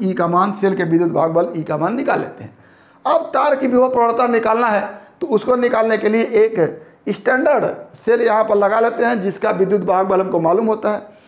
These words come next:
अब यहाँ से शून्य विक्षेप की स्थिति प्राप्त करते हैं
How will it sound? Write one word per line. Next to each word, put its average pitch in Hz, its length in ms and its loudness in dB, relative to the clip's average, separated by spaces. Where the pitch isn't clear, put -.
अब 302 460 0
यहाँ 226 300 0
से 254 140 -2
शून्य 262 260 2
विक्षेप 247 400 0
की 233 120 0
स्थिति 226 220 0
प्राप्त 233 340 0
करते 220 260 2
हैं - 280 -4